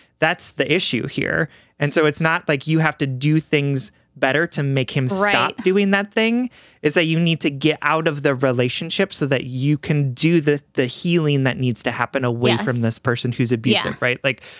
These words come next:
Speaker 1: that's, that's the issue here. Like, the,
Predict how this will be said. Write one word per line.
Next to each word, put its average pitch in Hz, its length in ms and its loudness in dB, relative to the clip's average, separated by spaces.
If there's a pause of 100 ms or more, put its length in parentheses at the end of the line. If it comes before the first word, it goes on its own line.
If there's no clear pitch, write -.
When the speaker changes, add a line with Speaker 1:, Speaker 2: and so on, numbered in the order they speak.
(380)
Speaker 1:
that's, 180 460 -2
that's 202 380 -2
the - 160 -2
issue 135 240 0
here. 113 220 -4
Like, 131 320 -2 (280)
the, 143 200 2